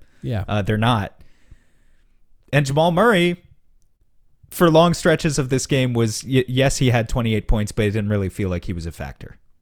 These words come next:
Speaker 2: all that much.
Speaker 1: Yeah, I
Speaker 2: So
Speaker 1: think
Speaker 2: they
Speaker 1: he,
Speaker 2: are a
Speaker 1: he hit a
Speaker 2: one-man
Speaker 1: few
Speaker 2: wrecking
Speaker 1: shots
Speaker 2: crew
Speaker 1: at
Speaker 2: with
Speaker 1: the end of the,
Speaker 2: Jokic.
Speaker 1: he hit a few shots at the end of the game to kinda save his stat line.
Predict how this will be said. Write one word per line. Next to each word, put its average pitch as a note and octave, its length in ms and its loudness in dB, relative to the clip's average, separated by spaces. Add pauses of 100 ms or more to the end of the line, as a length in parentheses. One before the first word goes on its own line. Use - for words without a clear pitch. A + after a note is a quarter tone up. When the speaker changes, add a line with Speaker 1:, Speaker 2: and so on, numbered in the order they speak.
(120)
Speaker 2:
all F#2+ 140 -2
that D2+ 160 -8
much. - 360 -18 (640)
Speaker 1:
Yeah, E3+ 240 0
I D3+ 40 2
Speaker 2:
So G2 120 2
Speaker 1:
think F2 80 4
Speaker 2:
they A2+ 60 4
Speaker 1:
he, C3 60 6
Speaker 2:
are D#3 160 8
a B2+ 60 6
Speaker 1:
he A#2+ 40 2
hit - 20 4
a B2+ 40 6
Speaker 2:
one-man F3 400 6
Speaker 1:
few - 100 6
Speaker 2:
wrecking - 120 6
Speaker 1:
shots D#3+ 240 6
Speaker 2:
crew G2+ 80 2
Speaker 1:
at F2+ 40 2
Speaker 2:
with F2 100 0
Speaker 1:
the C#3 140 4
end C#3 120 2
of C3+ 100 2
the, C3 60 0
Speaker 2:
Jokic. - 140 -8 (440)
Speaker 1:
he F3 180 -2
hit G3 140 4
a G3 60 6
few G3 160 2
shots E3+ 320 0
at C#3 100 -8
the D3 140 4
end D3 160 2
of C3+ 60 0
the C3+ 80 0
game C3 220 0
to - 80 -2
kinda B2+ 240 0
save C#3 360 2
his B2 140 0
stat B2+ 340 -2
line. A#2 340 -4